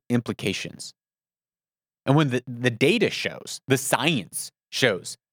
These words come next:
that these lockdowns are not saving lives, I look at it and I take a step back and I say, Okay,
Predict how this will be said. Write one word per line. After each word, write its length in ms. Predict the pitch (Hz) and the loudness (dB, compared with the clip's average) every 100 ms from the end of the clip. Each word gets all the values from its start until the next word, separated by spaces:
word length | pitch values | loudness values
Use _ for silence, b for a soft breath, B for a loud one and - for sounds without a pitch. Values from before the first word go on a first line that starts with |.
| _ - | _ -2
that 120 | 123 | 0
these 200 | 190 - | 0 2
lockdowns 500 | 156 143 143 147 - | 2 4 2 2 2
are 120 | 123 | 2
not 180 | 120 - | 2 0
saving 420 | - 120 123 123 | 2 2 4 2
lives, 420 | 95 95 165 - - _ _ _ _ _ _ _ _ _ _ _ _ _ _ _ _ _ _ _ _ _ _ _ | 0 -2 -6 -10 -14 _ _ _ _ _ _ _ _ _ _ _ _ _ _ _ _ _ _ _ _ _ _ _
I 160 | 135 175 | 2 2
look 200 | 180 156 | 2 2
at 80 | 123 | 0
it 120 | - | 0
and 180 | 123 98 | -2 -2
I 40 | |
take 200 | 135 143 | 0 0
a 40 | |
step 200 | 113 135 | 2 2
back 140 | 123 120 | 2 0
and 80 | 117 | 0
I 20 | |
say, 100 | 110 | -2
Okay, 300 | - 104 | 2 2